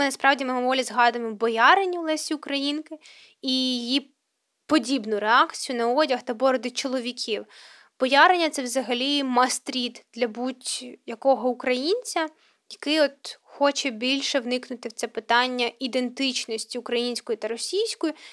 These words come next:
відмінності цих ідентичностей та те, як навіть от на рівні художньої літератури ця різниця персонажами відчувається і проговорюється. Бояриня — це взагалі такий текст, де Оксана йде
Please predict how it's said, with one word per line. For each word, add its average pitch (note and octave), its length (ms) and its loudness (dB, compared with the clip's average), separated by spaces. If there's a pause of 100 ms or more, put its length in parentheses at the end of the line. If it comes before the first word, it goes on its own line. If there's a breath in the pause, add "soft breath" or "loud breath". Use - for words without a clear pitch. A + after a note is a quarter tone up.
(220 loud breath)
відмінності C#4 720 0
цих D4+ 220 -6
ідентичностей C#4+ 840 -6
та B3 160 -4
те, C#4+ 340 4
як B3+ 500 4
навіть B3 480 2
от A3 140 -4
на A3+ 100 -2
рівні C4 260 -4
художньої A#3+ 400 -2
літератури D#4 720 -2 (500 soft breath)
ця C#4 380 8
різниця C#4+ 960 0 (100)
персонажами C#4 840 2
відчувається C4 760 2
і - 20 -2
проговорюється. A#3 920 0
Бояриня — D4+ 640 4
це C4+ 160 -6
взагалі C4 320 -2
такий C#4 260 -6
текст, C4 380 2
де A#3 260 4 (420 soft breath)
Оксана C#4+ 600 4
йде B3+ 580 4